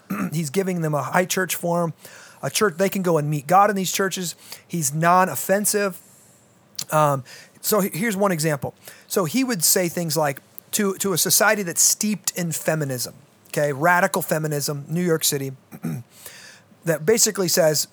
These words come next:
women can do whatever men, whatever men can do. He would say things like, "Christianity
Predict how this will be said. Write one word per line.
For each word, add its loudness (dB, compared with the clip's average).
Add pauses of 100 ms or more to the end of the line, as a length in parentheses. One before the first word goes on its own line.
(240)
women 2
can -2
do 0
whatever 0
men, -4 (1120)
whatever 0
men -4
can -10
do. -14 (1400)
He 0
would 2
say 4
things -2
like, 0 (1080)
"Christianity 0